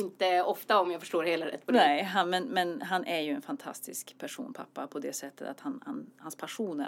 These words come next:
Speaker 2: arbetet och det lyser ur ögonen på honom. Och då är det klart man vill vara nära, nära honom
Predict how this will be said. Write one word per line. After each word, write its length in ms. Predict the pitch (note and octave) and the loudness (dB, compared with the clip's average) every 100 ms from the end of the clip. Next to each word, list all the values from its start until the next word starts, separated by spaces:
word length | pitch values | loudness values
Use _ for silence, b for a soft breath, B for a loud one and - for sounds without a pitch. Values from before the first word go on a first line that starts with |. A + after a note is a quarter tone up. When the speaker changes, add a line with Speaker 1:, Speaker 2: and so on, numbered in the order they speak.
| C#3+ | -4
Speaker 2:
arbetet 400 | B2+ B2 - - D3 | -6 -6 -8 -10 -10
och 60 | |
det 100 | D3 | -8
lyser 340 | D#3+ E3 C#3+ C#3+ | -8 -8 -8 -8
ur 80 | |
ögonen 420 | - C#3 C3+ D3+ C#3 | -6 -6 -6 -6 -6
på 140 | - | -8
honom. 140 | C3+ | -8
Och 60 | C#3 | -6
då 60 | D#3 | -6
är 40 | |
det 20 | |
klart 160 | D#3 D3 | -6 -8
man 80 | D3+ | -8
vill 100 | C#3+ | -4
vara 80 | |
nära, 300 | D3 C3+ C#3 - b b | -4 -4 -6 -8 b b
nära 280 | F3+ E3 F3 | 2 4 4
honom 460 | E3+ D#3+ D#3+ D#3+ | 2 -2 -2 -4